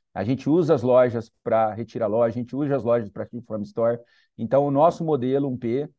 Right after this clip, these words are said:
ele é muito competitivo. O que aconteceu com o P não tem nada a ver com competição, tem a ver com o macroeconômico, tem a ver com juros altos, tem a ver com imposto alto. E isso agora, o imposto tá dado, foi repassado, e juros tende a baixar. Então, eu vejo que aí, melhorando o macro, a operação de um P vai evoluir,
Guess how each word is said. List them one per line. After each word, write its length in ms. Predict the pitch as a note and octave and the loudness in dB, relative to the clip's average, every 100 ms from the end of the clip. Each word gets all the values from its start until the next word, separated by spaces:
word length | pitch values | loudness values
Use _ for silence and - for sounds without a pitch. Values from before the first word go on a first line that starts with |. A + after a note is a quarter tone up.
| _ | _
ele 200 | - A#2+ | -8 -2
é 40 | B2+ | -2
muito 220 | C#3 D3 | -2 -4
competitivo. 560 | D3 C#3 C3+ - G#2+ G2 | -6 -6 -6 -6 -6 -4
O 40 | |
que 100 | B2 | -4
aconteceu 360 | A#2+ E3 - D#3+ | -4 -4 -6 -6
com 100 | C#3 | -4
o 40 | |
P 160 | E3+ E3+ | -2 -4
não 100 | D#3+ | -4
tem 140 | D#3+ | -4
nada 240 | D3+ E3+ | -2 0
a 20 | D#3+ | 0
ver 140 | D3+ | -2
com 80 | C#3+ | -6
competição, 640 | D3+ A#2+ A#2+ - C3+ D3 - _ _ | -8 -6 -8 -4 -2 -2 -8 _ _
tem 160 | - C#3+ | -6 -4
a 60 | |
ver 200 | A2 D3 | -2 -2
com 140 | C#3 C#3+ | -2 -4
o 40 | |
macroeconômico, 880 | C3+ C3+ C#3+ C#3 C#3+ B2+ B2+ C3 D3+ | -2 -2 -4 -4 -4 -2 -2 -4 -8
tem 120 | B2+ | -6
a 40 | A2+ | -4
ver 120 | B2 | -4
com 120 | A#2+ | -4
juros 280 | A#2 B2+ G#2+ | -4 -4 0
altos, 300 | A#2 A#2+ - | 2 2 -2
tem 140 | A#2+ | -10
a 40 | G#2+ | -8
ver 140 | A2+ | -6
com 100 | B2+ | -8
imposto 360 | - A#2+ A#2+ A2 | -6 -8 -2 0
alto. 300 | A#2 B2+ _ _ _ _ | 0 -2 _ _ _ _
E 140 | B2+ D3 | -2 -2
isso 220 | D3+ E3 | 2 2
agora, 380 | C3+ C3 C#3+ D3+ | 4 4 4 2
o 20 | |
imposto 340 | C3+ D#3+ B2 | -2 -6 -4
tá 140 | - B2+ | -2 2
dado, 400 | B2+ D3 E3 D3+ | 2 2 0 -6
foi 100 | C3 | -8
repassado, 640 | A#2+ B2 B2+ C#3+ C#3+ D#3+ D#3 _ - | -4 -4 0 4 4 2 -6 _ -10
e 100 | C#3+ | -6
juros 300 | B2 D#3 D#3 | -4 -4 -6
tende 200 | D3+ D3 | -6 -2
a 60 | |
baixar. 380 | C#3+ D3 B2 F#2+ | -2 0 -2 -2
Então, 180 | F#2+ A2+ | -4 -6
eu 100 | A#2+ | -4
vejo 240 | A2+ A#2+ | -4 -6
que 80 | A#2+ | -4
aí, 220 | A2+ B2+ | -2 -2
melhorando 420 | A#2+ B2+ A#2+ C#3+ D3+ | -2 0 0 0 -2
o 40 | |
macro, 440 | B2 C3 - C#3+ - _ - | -2 -4 -6 -14 -16 _ -2
a 80 | |
operação 420 | B2 C3+ B2 - C3+ | -2 0 -2 -4 -6
de 120 | C3 | -6
um 60 | |
P 200 | A#2 B2 | -4 -4
vai 200 | A2+ A#2+ | 0 0
evoluir, 520 | A#2+ B2+ B2 A2 A#2+ | 0 -2 -2 -4 -6